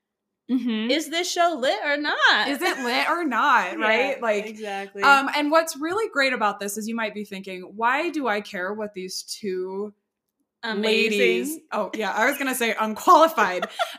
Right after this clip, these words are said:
Speaker 1: Uh, these two <laughs> women who work in education, um, think about shows. But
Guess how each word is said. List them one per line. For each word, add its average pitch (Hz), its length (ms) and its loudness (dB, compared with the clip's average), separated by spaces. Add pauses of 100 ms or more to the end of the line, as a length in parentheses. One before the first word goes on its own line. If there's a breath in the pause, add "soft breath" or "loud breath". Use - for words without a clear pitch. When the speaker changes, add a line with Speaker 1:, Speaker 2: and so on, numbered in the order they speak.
(100)
Speaker 1:
Uh, 226 260 8
these 311 400 0
two 294 340 0 (240)
<laughs> - 160 -4
women 311 460 2
who 269 140 -2
work 247 240 0
in 240 80 -4
education, 202 880 -6 (440 loud breath)
um, 208 460 4 (220)
think 220 200 0
about 202 320 -2
shows. 247 300 -2
But 294 240 2